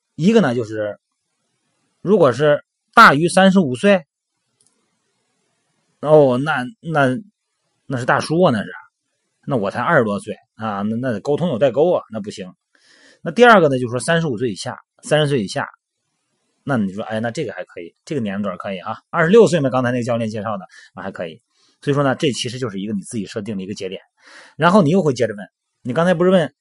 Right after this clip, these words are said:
长得帅不帅？哎，这就是一个决策的节点。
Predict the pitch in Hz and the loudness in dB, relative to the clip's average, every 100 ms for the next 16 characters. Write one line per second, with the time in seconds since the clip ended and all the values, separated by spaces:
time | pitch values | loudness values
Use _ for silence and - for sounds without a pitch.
0 | _ _ _ 143 139 165 233 175 185 156 | _ _ _ 0 2 4 4 6 4 4
1 | _ - 143 156 135 110 113 107 110 - | _ -6 -4 0 2 2 -2 -4 -6 -6
2 | 110 - 101 92 90 87 | -6 -4 -6 -8 -12 -14